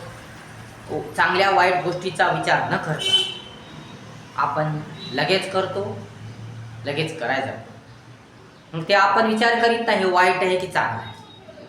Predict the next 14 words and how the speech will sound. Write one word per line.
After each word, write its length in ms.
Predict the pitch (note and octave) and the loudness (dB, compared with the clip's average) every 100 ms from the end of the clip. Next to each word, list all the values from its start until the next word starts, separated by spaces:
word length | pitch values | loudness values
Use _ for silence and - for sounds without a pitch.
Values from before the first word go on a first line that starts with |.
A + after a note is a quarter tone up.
| - - - | -20 -16 -12
आपण 280 | - - | -8 -8
सरळ 320 | - - E3+ F#3+ | -6 0 2 4
करतो, 440 | F#3+ F#3 F#3 F3+ - - - - - - - - - - | 2 -2 -4 -8 -10 -14 -18 -16 -14 -12 -12 -14 -16 -6
आपण 400 | - - F3+ G3 - - - - - - - - - - - - - - - | -4 0 0 -2 -8 -14 -18 -18 -18 -20 -20 -18 -16 -14 -14 -16 -16 -16 -6
ते 320 | D#3 D#3 - - - - - | -6 -6 -10 -18 -18 -10 2
कार्य 440 | D#3+ E3 F3+ G#3 - - - | 2 4 2 0 -4 -14 -14
विचार 440 | C#3+ - D#3+ D#3 D#3+ | -6 2 2 2 0
न 20 | |
करता 260 | D#3+ D#3 | -2 -2
करतो, 640 | B2 - D3 D#3 F#3 F#3+ - - - - - | -4 -4 -4 -4 -4 -4 -6 -18 -20 -20 -4
परंतु 380 | D3+ D#3 - - - - - - - - - - - - - - - - - | 0 2 0 -8 -12 -14 -20 -20 -20 -20 -20 -20 -20 -20 -20 -20 -20 -20 -18
नंतर 560 | B2 C#3 C#3 - F#3 | -8 -6 -4 2 4
मात्र 340 | F3+ D3+ - - - - - - - - - - - - - - - - - - - - | 4 2 -2 -8 -14 -18 -20 -20 -20 -20 -20 -20 -20 -20 -20 -20 -20 -20 -20 -18 -18 -8
त्याची 240 | - - | -6 -6